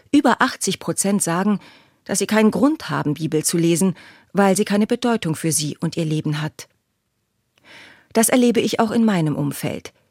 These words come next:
Der Bibel wird nicht mehr viel zugetraut. Die Ansicht, dass sie ein wichtiges Kulturgut ist, wird von vielen geteilt. Über Jahrtausende hat sie Menschen und Gesellschaften geprägt,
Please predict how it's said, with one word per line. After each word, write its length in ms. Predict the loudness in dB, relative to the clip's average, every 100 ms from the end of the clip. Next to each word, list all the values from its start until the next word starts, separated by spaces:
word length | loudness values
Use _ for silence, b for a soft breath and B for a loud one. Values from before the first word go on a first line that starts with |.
| _ _ _ _ _ _
Der 100 | -4
Bibel 360 | 0 2 4 2
wird 160 | 0
nicht 240 | -2 -4 -4
mehr 100 | -4
viel 200 | -6 -4
zugetraut. 840 | -4 -4 -6 -8 -8 -10 -12 -20 _ _ _ _ _ _ _ _ 2
Die 100 | 4
Ansicht, 460 | 4 4 2 -2 B B -4
dass 160 | -2
sie 80 | 2
ein 180 | 2 2
wichtiges 400 | 0 0 -2 -2
Kulturgut 580 | -4 -2 0 2 0 0
ist, 280 | 0 0 B B B
wird 140 | -2
von 140 | 0 -2
vielen 320 | 2 2 4
geteilt. 600 | 0 -2 -4 -4 -6 -12 _ _ _ _ B B B
Über 160 | 2 4
Jahrtausende 720 | 4 2 0 0 0 0 0
hat 120 | -2
sie 120 | -2
Menschen 420 | 0 2 0 -2
und 140 | -4 -4
Gesellschaften 600 | -2 -2 -2 -4 -4 -4
geprägt, 540 | -4 -2 -2 -2 -4